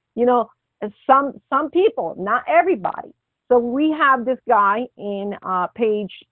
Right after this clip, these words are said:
two sixty-three. It was someone that was working with Doctor Bob, and he called the program the six-step program. Now, understand, this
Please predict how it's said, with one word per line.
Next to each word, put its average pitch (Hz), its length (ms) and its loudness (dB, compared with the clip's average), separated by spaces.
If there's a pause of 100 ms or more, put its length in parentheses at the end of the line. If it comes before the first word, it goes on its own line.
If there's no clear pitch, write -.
two 269 200 -4
sixty-three. 233 680 -4 (300)
It - 80 -6
was 202 180 -4
someone 226 300 2
that 214 180 -4
was 190 220 -4
working 202 480 -2
with 233 160 -2
Doctor 220 280 2
Bob, 208 440 2 (520)
and 214 380 0
he 311 140 2
called 233 300 6
the 233 60 2
program 202 580 -2
the 175 80 -12 (100)
six-step - 480 -4
program. 175 440 -2 (440)
Now, 196 220 -6
understand, 294 720 0 (300)
this 269 180 0